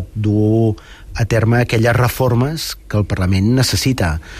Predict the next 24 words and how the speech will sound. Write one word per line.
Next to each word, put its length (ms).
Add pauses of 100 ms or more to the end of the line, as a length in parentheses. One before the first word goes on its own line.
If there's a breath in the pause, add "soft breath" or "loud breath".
(280 loud breath)
en 160
l'àmbit 560
d'organització 720
interna. 640 (400 loud breath)
Ara 220 (260)
estem 240
impulsant 400
un 160
pla 160
d'acció 320
climàtica 480
del 160
Parlament 400
per 160
poder-lo, 560
eh, 560
descarbonitzar, 1040 (400 loud breath)
tot 160
allò 240
que 80
fa 140
referència 480
a 20
transparència. 800